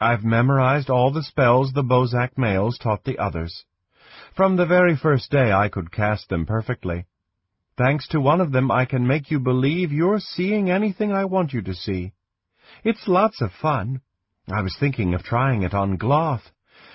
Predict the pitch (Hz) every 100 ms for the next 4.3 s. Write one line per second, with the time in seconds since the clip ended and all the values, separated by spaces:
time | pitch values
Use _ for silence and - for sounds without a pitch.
0 | - 180 151 117 101 104 87 90 131 131
1 | 107 104 90 101 101 90 92 87 - -
2 | 123 120 101 _ - - - - _ _
3 | _ _ _ _ - - - 190 180 113
4 | 78 69